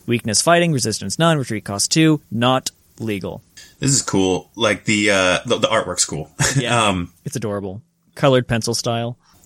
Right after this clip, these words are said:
Speaker 2: Yeah, and the card itself, uh, looks like it's, uh, coming
Speaker 1: Yeah.
Speaker 2: from, uh, one of the older sets.
Speaker 1: Yeah, they really did really well making it look old.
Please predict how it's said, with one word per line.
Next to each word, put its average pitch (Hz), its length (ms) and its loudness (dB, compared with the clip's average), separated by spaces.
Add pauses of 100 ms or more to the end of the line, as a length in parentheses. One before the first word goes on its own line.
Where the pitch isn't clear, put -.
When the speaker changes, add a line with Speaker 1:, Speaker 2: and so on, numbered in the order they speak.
Speaker 2:
Yeah, 101 420 0
and 107 200 0
the 101 80 2
card 107 300 0
itself, - 640 -2 (100)
uh, 92 300 2
looks 95 340 0
like 92 240 0
it's, - 440 0
uh, 82 240 -2 (100)
coming 95 280 2
Speaker 1:
Yeah. 175 100 -2
Speaker 2:
from, 90 260 0
uh, 78 260 0 (260)
one 107 140 2
of 101 40 2
the 98 80 2
older 95 320 0
sets. - 540 0
Speaker 1:
Yeah, 180 260 -2
they 185 140 2
really 185 380 0
did 165 160 0
really 170 280 2
well 165 240 2
making 156 280 -2
it 147 100 -4
look 151 220 -4
old. 175 680 0